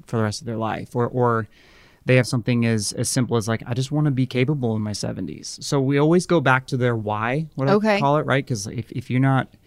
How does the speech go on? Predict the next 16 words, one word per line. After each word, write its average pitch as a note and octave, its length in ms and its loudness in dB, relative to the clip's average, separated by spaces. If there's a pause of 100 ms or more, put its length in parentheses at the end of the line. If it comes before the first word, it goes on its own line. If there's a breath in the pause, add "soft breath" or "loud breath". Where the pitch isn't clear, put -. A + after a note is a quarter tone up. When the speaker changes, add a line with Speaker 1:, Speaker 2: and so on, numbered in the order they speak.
(380 soft breath)
Speaker 1:
if B2 140 0
you're D3 60 6
not E3 160 6
aligned B2+ 440 4
with A2+ 140 0
what A2+ 240 2
you're A#2 120 0
doing A2+ 520 2
in A2 140 0
the G#2+ 60 -2
first A2+ 340 -8
place, B2 420 -2
you're A#2+ 100 0
just A2+ 240 -6
gonna A#2 160 -6
falter, A#2+ 600 -10